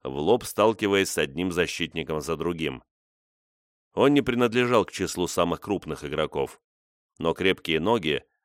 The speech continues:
были у него так впечатляюще развиты, что вместе со знаменитой силой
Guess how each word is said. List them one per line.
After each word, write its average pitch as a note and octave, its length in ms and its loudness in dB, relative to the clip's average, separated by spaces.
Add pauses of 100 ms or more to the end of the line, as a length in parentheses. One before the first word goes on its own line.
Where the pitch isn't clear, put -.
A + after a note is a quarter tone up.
(220)
были C3 260 2
у C3+ 100 6
него A#2+ 220 4
так G#2+ 220 2
впечатляюще F2 800 0
развиты, G#2+ 600 0 (460)
что - 300 -2
вместе E2+ 400 -2
со E2+ 200 0
знаменитой F2 640 -2
силой A2+ 600 0